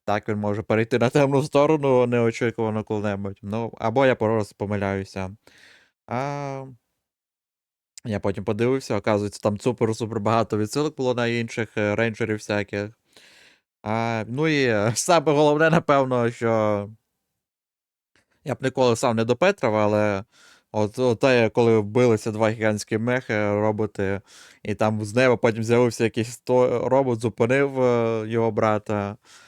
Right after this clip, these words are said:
того. І я тоді ще думав: «О,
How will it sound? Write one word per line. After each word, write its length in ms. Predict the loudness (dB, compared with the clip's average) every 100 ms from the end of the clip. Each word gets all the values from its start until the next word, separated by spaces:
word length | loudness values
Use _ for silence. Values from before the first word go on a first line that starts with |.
| _ _ _
того. 600 | -2 0 0 0 -2 -4 -8 _ _ _ _ _ _ _
І 80 | -2
я 120 | -2
тоді 260 | -2 -2 -4
ще 140 | -2
думав: 240 | -2 -2 -2
«О, 440 | -2 0 0 0